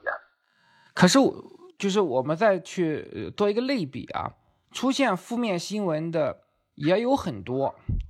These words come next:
Speaker 2: 你比如说，呃，伍兹，伍兹在性瘾那个事件出来之后，其实包括耐克啊等等很多一线品牌还是在挺他的，当然也有一些品牌解约了。呃，这是一个，这是一个例子。另外一个例子是阿姆斯特朗，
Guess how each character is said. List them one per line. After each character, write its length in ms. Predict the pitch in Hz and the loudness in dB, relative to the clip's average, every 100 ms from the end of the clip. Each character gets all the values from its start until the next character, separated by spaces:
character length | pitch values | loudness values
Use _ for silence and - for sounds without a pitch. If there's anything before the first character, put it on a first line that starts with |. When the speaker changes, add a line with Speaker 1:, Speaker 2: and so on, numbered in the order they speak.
| - _ _ _ | -14 _ _ _
Speaker 2:
你 220 | - 190 240 | -4 -2 2
比 100 | 202 | 2
如 100 | 151 | 2
说， 340 | 175 170 170 - | 2 4 2 0
呃， 540 | 147 147 143 135 120 120 | -2 0 2 0 0 -2
伍 220 | 180 143 | -4 -6
兹， 380 | 135 160 170 - - | -4 -2 -2 -4 -8
伍 340 | 165 160 151 | -2 0 0
兹 240 | - 220 | -2 0
在 180 | 233 190 | 2 2
性 300 | 170 - 254 | 2 -2 -2
瘾 220 | 160 107 | -2 -4
那 100 | 147 | -4
个 80 | 170 | -4
事 140 | 170 185 | -6 -4
件 260 | 196 160 | -4 -4
出 240 | - - 208 | -8 -6 -2
来 160 | 196 | 0
之 140 | 190 202 | -2 -6
后， 280 | 208 170 - | -4 -4 -6
其 200 | - 156 | -8 -6
实 80 | 175 | -2
包 160 | 196 202 | 0 0
括 80 | |
耐 220 | 170 170 156 | 0 -2 -2
克 220 | - 165 | -2 0
啊 100 | 113 | 0
等 200 | 139 160 | -4 -4
等 140 | 165 | -6
很 180 | 143 120 | -6 -4
多 320 | 147 151 - _ _ _ _ | 0 0 -2 _ _ _ _
一 160 | 160 196 | -6 -2
线 240 | 214 196 | 0 0
品 160 | 160 127 | -2 -2
牌 180 | 123 135 | -2 0
还 200 | 180 170 | 0 -2
是 60 | |
在 140 | 180 202 | 0 -2
挺 360 | - - 147 | -2 -8 -8
他 220 | 123 123 127 | -4 -4 -4
的， 100 | 92 | -2
当 160 | 151 | -2
然 100 | 175 | -2
也 60 | 170 | -2
有 140 | 160 | -4
一 40 | 139 | -4
些 140 | 151 | -6
品 180 | 147 131 | -6 -6
牌 140 | 139 | -6
解 200 | 143 117 | -6 -8
约 240 | 69 95 95 | -6 -4 -4
了。 140 | - _ _ _ _ _ - | -6 _ _ _ _ _ -4
呃， 120 | 147 | -4
这 160 | 156 277 | 0 0
是 120 | 214 | 0
一 20 | |
个， 160 | 143 107 | -2 -2
这 180 | 90 254 | -4 -4
是 100 | 208 | -2
一 20 | |
个 80 | 147 | -2
例 200 | 151 135 | -2 -2
子。 120 | 139 | -4
另 120 | 214 | -2
外 120 | 262 | -2
一 40 | 226 | -2
个 60 | |
例 160 | 202 180 | -2 -2
子 80 | 151 | -2
是 140 | 151 | -4
阿 120 | 151 | -2
姆 60 | 165 | -2
斯 140 | 170 | -4
特 120 | 165 160 | -2 -2
朗， 180 | 92 | -2